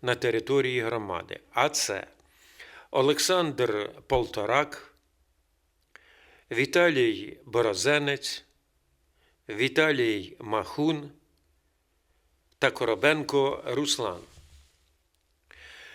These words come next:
На сесії виділено кошти на підтримку Збройних сил України та інших військових формувань. А ще у рамках, е, реалізації ще однієї програми, що стосується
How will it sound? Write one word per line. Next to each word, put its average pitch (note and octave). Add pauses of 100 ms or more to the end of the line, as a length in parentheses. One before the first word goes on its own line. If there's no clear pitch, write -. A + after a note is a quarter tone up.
(200)
На G3
сесії D3
виділено F3+
кошти B2
на B2
підтримку C#3
Збройних C3+
сил C3
України A#2+ (280)
та F3
інших G#2+
військових A2+
формувань. F#2+ (1300)
А A#2
ще G#3
у G3+
рамках, A#2
е, A2
реалізації B2+
ще D3
однієї A2
програми, A2
що C3+
стосується G#2+